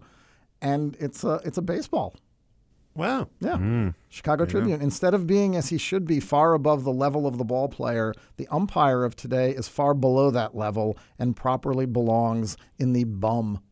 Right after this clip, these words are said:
Speaker 1: category." <laughs>
Speaker 2: Yeah, and I think I'm, I'm glad that you read the definition because I think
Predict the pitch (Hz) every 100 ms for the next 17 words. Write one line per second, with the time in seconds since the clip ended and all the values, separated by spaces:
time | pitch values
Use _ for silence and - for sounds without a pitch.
0 | _ - 95 110 107 95 98 87 _ _
1 | _ - - - - _ _ - - _
2 | _ _ 185 240 170 147 135 147 143 -
3 | - 143 147 143 131 135 131 123 123 117
4 | 117 101 107 107 120 123 - 104 98 110
5 | 127 131 104 113 110 120 110 101